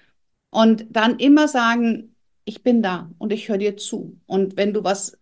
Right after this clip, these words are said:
wenn, wenn, wenn dich was verunsichert, wenn dir was nicht gefällt,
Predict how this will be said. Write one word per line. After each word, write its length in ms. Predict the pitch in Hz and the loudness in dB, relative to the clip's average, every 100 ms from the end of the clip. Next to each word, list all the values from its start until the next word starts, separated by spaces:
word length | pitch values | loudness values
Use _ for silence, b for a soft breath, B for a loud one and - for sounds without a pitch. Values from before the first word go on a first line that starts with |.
| - | -20
wenn, 360 | 190 175 175 | -14 -8 -6
wenn, 280 | 180 220 208 | -2 -2 -2
wenn 120 | 208 226 | -2 -4
dich 140 | 226 | -4
was 140 | 247 | -8
verunsichert, 720 | - 254 269 277 220 214 170 - | -6 0 4 4 2 -4 -8 -8
wenn 260 | 185 196 B B B | -8 -8 B B B
dir 100 | 220 | 0
was 140 | 220 233 | 0 0
nicht 200 | 226 - | -4 -4
gefällt, 580 | 226 - 277 262 233 | -6 -2 0 0 0